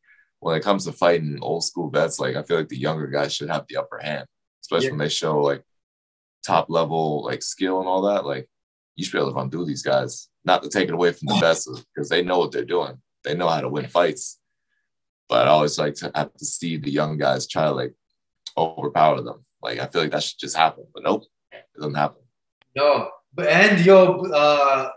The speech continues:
Speaker 2: and truth be told, Mark Manson's not really a young guy. He's thirty-five years
Speaker 1: No,
Speaker 2: old.
Speaker 1: he's not.
Speaker 2: He's young in the
Speaker 1: Mm-hmm.
Speaker 2: fight game,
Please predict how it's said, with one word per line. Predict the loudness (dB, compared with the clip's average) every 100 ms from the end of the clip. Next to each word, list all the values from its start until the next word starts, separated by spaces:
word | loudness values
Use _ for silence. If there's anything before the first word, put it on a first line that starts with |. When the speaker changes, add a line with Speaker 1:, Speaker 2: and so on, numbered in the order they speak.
| _ _ -2
Speaker 2:
and | 0 2
truth | 0 0
be | 0 2
told, | 6 8 8
Mark | 4 2 4
Manson's | 4 4 2 2
not | 2 4
really | 2 2 0
a |
young | 0 -2 0
guy. | 2 2
He's | -2 -4
thirty-five | -4 -2 2 2 2
years |
Speaker 1:
No, | 2
Speaker 2:
old. | 2
Speaker 1:
he's | -2 -6
not. | -6 -6 _ _
Speaker 2:
He's | -8 2
young | 4 6
in | 4
the |
Speaker 1:
Mm-hmm. | 2
Speaker 2:
fight | 0 0 0
game, | 2 2 -2